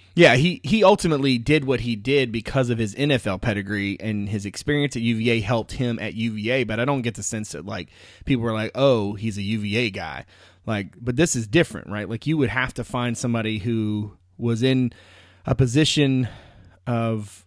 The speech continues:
um, some success that you could bring in who had those connections, you know, whether that guy who played in the seven five seven, had coached in the seven five seven, people on his staff that had been there, something. You'd need some kind of hook if you really thought you were gonna do that.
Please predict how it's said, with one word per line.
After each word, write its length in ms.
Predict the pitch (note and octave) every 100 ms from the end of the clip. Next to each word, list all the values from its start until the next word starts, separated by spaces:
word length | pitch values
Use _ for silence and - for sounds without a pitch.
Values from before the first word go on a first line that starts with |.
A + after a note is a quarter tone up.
| -
um, 460 | A#2 G#2+ G#2 G#2
some 240 | - D#3+ D#3+
success 840 | D3+ - D3 C3 B2+ - - - -
that 160 | -
you 80 | B2
could 160 | A#2+ G#2+
bring 220 | B2 A#2+
in 260 | A#2 A2+
who 160 | G#2 A2+
had 280 | G2+ A2+ A2+
those 200 | G#2+ -
connections, 760 | A#2 A2 - A2 G#2 G2+ - F#2
you 100 | A2
know, 60 |
whether 320 | G#2 G#2+ A2 G#2
that 320 | F#2+ G2 G#2
guy 200 | A2+ G#2
who 120 | G#2
played 340 | G#2 D#3+ F3+ D#3+
in 60 |
the 60 | C#3+
seven 220 | D3 B2+
five 180 | B2+ A#2+
seven, 380 | - A#2+ A#2 A2
had 260 | G#2+ -
coached 320 | - D#3 - C#3
in 60 |
the 60 | B2+
seven 220 | B2+ A#2+
five 200 | A#2 G#2+
seven, 400 | A#2+ G#2+ G#2+ G#2 - - _ _ _ _ -
people 220 | E3 D3+
on 80 | A#2+
his 100 | -
staff 380 | - E3 D#3+
that 140 | - B2+
had 120 | A2
been 200 | B2 A#2+
there, 120 | A#2
something. 340 | A#2 C3+ A2 B2
You'd 200 | D3 C3+
need 240 | E3+ D3
some 260 | - D3 C3+
kind 200 | C3 A2
of 60 |
hook 260 | C#3 A#2+ G#2+
if 120 | -
you 60 | A2+
really 220 | A#2 A2
thought 240 | A2+ G#2+
you 60 | G#2
were 40 |
gonna 140 | G#2 G#2
do 140 | B2+
that. 140 | G#2